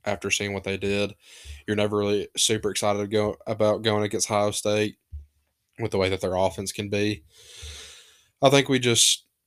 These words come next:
we got a lot going in our favor. We're, we've been to the Chick-fil-A Bowl before,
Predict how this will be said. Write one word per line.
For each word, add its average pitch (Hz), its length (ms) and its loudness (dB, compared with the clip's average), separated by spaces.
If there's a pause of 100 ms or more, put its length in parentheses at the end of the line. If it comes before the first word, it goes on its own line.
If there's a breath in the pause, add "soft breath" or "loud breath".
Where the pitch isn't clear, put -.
(420)
we 135 80 4
got 120 80 8
a - 20 8
lot 113 160 6
going 120 220 0
in 110 60 0
our 107 100 2
favor. 107 420 2
We're, 104 440 0
we've 107 300 0
been 120 240 4
to 117 260 -2
the 113 300 0
Chick-fil-A 117 400 2
Bowl 113 180 2
before, 110 540 4